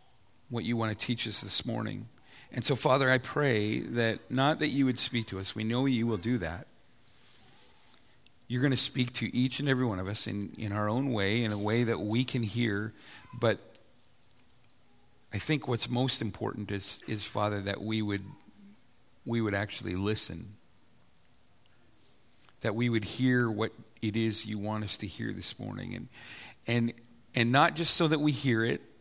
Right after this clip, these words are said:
and then forget about it, go on with the rest of our day, but, but Father, I pray that today something in your word, something that you say through, through me, or maybe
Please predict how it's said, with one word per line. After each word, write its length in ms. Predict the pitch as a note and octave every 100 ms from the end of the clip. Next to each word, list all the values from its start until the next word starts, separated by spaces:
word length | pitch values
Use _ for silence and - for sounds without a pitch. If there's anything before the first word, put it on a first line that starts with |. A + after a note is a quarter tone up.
| - - - - - - - -
and 100 | G#2+
then 140 | A2
forget 360 | G#2 C3 A2 A2+
about 300 | G#2+ G#2+ G#2+
it, 140 | A#2+ - - - - - - - - A2+
go 200 | A#2 A2+
on 300 | A2 A2+ A2+
with 160 | A2
the 80 | A#2+
rest 220 | G#2 -
of 80 | G#2
our 140 | G#2
day, 260 | G2 G2+ F#2
but, 200 | F#2+ G#2+ - - - B2
but 180 | A#2 A2
Father, 420 | - G#2+ A2+ G#2+
I 120 | G#2+
pray 440 | B2 - A2+ G2 G2+
that 360 | G#2 G2 -
today 560 | - G#2+ A#2 A2+ F#2 F#2+ - - - - - - -
something 760 | - C#3+ C#3+ - G#2 F2+ G2 G#2+ - - - - - - -
in 120 | A#2
your 200 | A2 G#2+
word, 500 | G#2 G#2+ G#2+ G#2 G#2
something 540 | - - C3+ - A2+ G#2
that 240 | G2 G#2 - - -
you 440 | A2+ G#2+ A#2 C3
say 340 | C3+ - A#2 G2
through, 520 | - B2 A2+ A2+ A2 -
through 220 | - A#2 G#2
me, 480 | A2+ A#2 F#2+ G#2+ B2 - - - - - - - - -
or 80 | A#2+
maybe 440 | G#2+ B2+ B2 A#2+